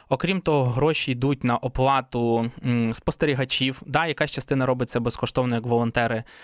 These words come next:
яким не все одно, але точно так же, так само є велика кількість людей, які за це отримують гроші, і ці гроші, офі-, очевидно, ніхто там сильно,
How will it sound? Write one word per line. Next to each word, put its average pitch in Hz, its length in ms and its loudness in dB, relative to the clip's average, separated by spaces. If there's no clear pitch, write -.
яким 123 340 0
не 120 80 0
все - 180 -4
одно, 185 360 2
але 131 400 2
точно 156 300 0
так 131 200 -2
же, 123 100 -2
так 127 320 -4
само 196 340 0
є 135 340 0
велика 135 280 0
кількість 131 380 -4
людей, 143 180 2
які 147 180 -4
за 127 100 -2
це 127 120 -2
отримують 123 480 0
гроші, 160 540 0
і 135 400 2
ці 147 180 -2
гроші, 131 420 0
офі-, 123 540 -4
очевидно, 139 440 0
ніхто 127 340 0
там 120 260 -2
сильно, 123 500 -2